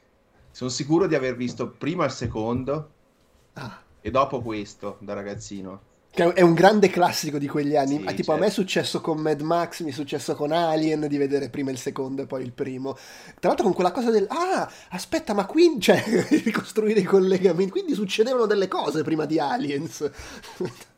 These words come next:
Speaker 1: E quindi da ragazzino ricordo che il fatto che nel primo perdeva era, era dura da mandare giù, perché comunque
Speaker 2: <laughs>
Speaker 1: seguivi il discorso del pugilato più che quello della, del rapporto con Adriana, che poi invece secondo me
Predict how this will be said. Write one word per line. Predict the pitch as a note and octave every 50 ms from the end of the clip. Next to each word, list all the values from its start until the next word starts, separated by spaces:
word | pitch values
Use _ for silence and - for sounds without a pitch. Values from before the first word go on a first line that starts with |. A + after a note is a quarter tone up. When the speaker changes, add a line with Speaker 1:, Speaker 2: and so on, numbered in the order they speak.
| _ _ _ _ _ - - _ _ _
Speaker 1:
E | - B2
quindi | - - D3 D#3+ D#3+ D3+ F3 F3 E3
da | B2+ C#3+ C3+
ragazzino | C3+ C3+ C3 C#3 C3+ - - D3 C#3+ E3 D#3+
ricordo | D3 - C3 B2 A#2 A#2+
che | A#2 A#2
il | G#2+
fatto | - - B2 A#2+ - - A#2+
che | A#2+ A#2+
nel | A#2+ A#2+ A#2
primo | A#2+ B2 B2 B2 B2 A#2
perdeva | A#2+ A#2 A2+ A2 A2+ A#2 A#2+ B2+ C3+ C#3+ B2
era, | A2 G#2 G2+ G2+ G2 G2+ G2+ G2 -
era | G2 G#2 A2
dura | G#2+ B2+ D3 D3 C3+ B2+
da | A#2+ A#2
mandare | A#2 A#2 A#2 A2+ A2 A2 A2 A2
giù, | A2 A2 G#2+ G2+ G#2 -
perché | - G#2 G#2 - - -
comunque | - A2+ A2+ A2 - E3+ - - F3+ - A2+ - - - - -
Speaker 2:
<laughs> | F3+ F3
Speaker 1:
seguivi | - - C3 A#2+ A#2+ B2+ B2+ B2+ B2+
il | B2
discorso | A2+ A#2 B2 B2 - C3 B2 A#2+ B2 B2+
del | A#2 A#2 A#2 A#2+
pugilato | - B2 A#2+ A2 A#2+ A#2 A#2 A#2 A2+ G#2+ - A2+
più | G2 - A2 G#2 G#2+
che | A2 A2
quello | G2+ G#2+ G#2+ G#2 G2+ G#2
della, | G#2+ G2+ G2+ G#2 G2+ F#2+ G2 G2 F#2+ F#2 - - A2+ - _ _ _ _ _ _ _
del | - A2+ A2 G#2+
rapporto | G#2 G2+ G2+ - G#2+ G2 F#2+ - A2+
con | - A2 G#2
Adriana, | G2+ G2+ G2+ G#2 G#2+ G#2 F#2+ G2 G2 G#2 G#2+ A2
che | G#2+ - G#2+
poi | - - A2 A2+ A#2
invece | A#2 A#2 B2 B2 D3 C3+
secondo | B2 B2+ A#2 A#2 A#2 A#2+ A#2
me | A#2 A#2 A#2+ B2+ - -